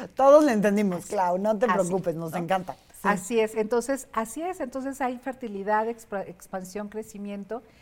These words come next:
Speaker 2: y la sugerencia es, bueno, este, hacerlo, este, hacer que suceda, entonces,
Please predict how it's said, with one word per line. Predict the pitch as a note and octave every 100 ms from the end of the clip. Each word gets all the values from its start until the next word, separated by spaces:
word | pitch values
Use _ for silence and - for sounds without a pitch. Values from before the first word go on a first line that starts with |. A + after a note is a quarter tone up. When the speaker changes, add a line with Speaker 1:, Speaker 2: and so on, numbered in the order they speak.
| _ -
Speaker 2:
y | G3+
la | G3+
sugerencia | G3 G3+ G#3 G#3 G#3 A#3 G#3
es, | F#3+ F#3+ F#3
bueno, | F#3 D#3 - -
este, | E3 D#3 - - B2+ -
hacerlo, | - E3+ - F#3+ F#3+ G3+ G3 F#3
este, | E3 - - D#3+ D#3 C#3+ -
hacer | F#3 F3+ G3
que | G#3+
suceda, | G#3 G3+ A3+ G3+
entonces, | F#3+ G#3 F#3+ G#3+ G#3